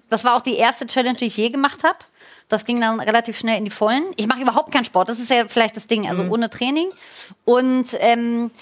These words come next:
Speaker 1: da merkt man erstmal, und das zog sich durch die ganzen Jahre, das schaffst du nie, und das hat sehr mein Privatleben auch, äh, beeinflusst. Man merkt erstmal, wenn du das wirklich willst,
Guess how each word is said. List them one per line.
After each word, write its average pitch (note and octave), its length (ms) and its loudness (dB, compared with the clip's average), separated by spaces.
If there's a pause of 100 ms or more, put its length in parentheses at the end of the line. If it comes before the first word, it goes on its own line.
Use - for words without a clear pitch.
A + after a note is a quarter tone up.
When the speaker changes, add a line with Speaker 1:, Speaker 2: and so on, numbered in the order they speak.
(160)
Speaker 1:
da B3+ 120 2
merkt C4+ 340 0
man D4 140 2
erstmal, F#3+ 580 2
und A#3+ 240 -2
das D4+ 300 0
zog F4+ 240 0
sich C#4+ 320 -6
durch C4 240 -4
die B3+ 160 -4
ganzen C#4+ 320 0
Jahre, C#4 220 2
das A#3+ 100 -10
schaffst - 260 -2
du B3+ 60 0
nie, C#4 240 2
und A#3+ 100 -4
das A3+ 160 -6
hat B3+ 140 -12
sehr C#4 400 4
mein A#3+ 280 0
Privatleben A3 680 -2
auch, E3 320 -4
äh, F#3+ 140 -4
beeinflusst. G3+ 680 -4 (300)
Man A#3+ 160 2
merkt D4+ 300 2
erstmal, D4 340 2
wenn B3+ 160 2
du A#3+ 60 0
das A#3+ 200 0
wirklich - 340 -2
willst, B3+ 560 0